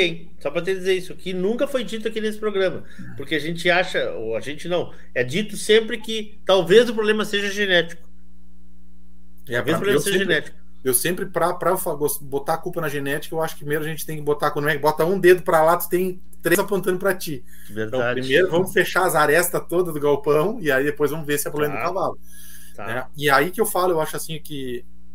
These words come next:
Speaker 2: indo mais pontualmente, como o ortopedista pode agregar numa seleção. Um exemplo, é... eu acho que, óbvio que é algo, digamos assim, bem,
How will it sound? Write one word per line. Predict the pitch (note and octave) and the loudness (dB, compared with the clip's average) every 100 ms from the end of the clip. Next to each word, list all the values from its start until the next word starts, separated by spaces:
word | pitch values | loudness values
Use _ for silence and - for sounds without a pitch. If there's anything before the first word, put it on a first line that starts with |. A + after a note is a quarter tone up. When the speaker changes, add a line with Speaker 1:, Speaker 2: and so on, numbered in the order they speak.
| - - - - - | -10 -10 -10 -10 -8
Speaker 2:
indo | C#3 D3 | -6 -2
mais | D3 G#3 | 0 0
pontualmente, | - F#3+ F#3 F3+ D#3+ E3 E3+ | 0 -2 0 0 0 -4 -4
como | - E3+ F3 | -2 0 0
o | E3 | 0
ortopedista | D#3+ D3+ D#3+ D3+ D#3+ D#3+ | -2 -4 -6 -6 -6 -8
pode | - D#3 D3+ | -4 -2 -2
agregar | D3+ C#3 C#3+ | -2 -2 -2
numa | D3 | -2
seleção. | D3 D#3 D3 C#3+ B2+ - - - - - - - | -4 -4 -4 -4 -6 -8 -10 -10 -8 -8 -8 -6
Um | C3+ E3 | -2 0
exemplo, | D3+ D#3+ D#3 B2 - - - - - - - | 0 0 -2 -4 -8 -8 -8 -8 -8 -8 -4
é... | B2 B2 A#2+ A#2+ A2 - - - - - - - - - - - - | -2 0 -2 -4 -8 -8 -8 -8 -8 -8 -8 -8 -8 -8 -10 -10 -8
eu | C3 A#2+ | -4 -2
acho | D#3+ E3 | -2 -4
que, | C#3+ - | -6 -2
óbvio | C#3 E3+ | 0 0
que | D3+ | 2
é | |
algo, | C3+ D3+ C#3+ | 4 2 0
digamos | C#3+ C3 | -2 -2
assim, | B2 C#3+ C#3 A2+ - | -4 -4 -6 -8 -8
bem, | G#2+ A#2+ D3+ D3 A#2+ | -6 -4 -4 -6 -8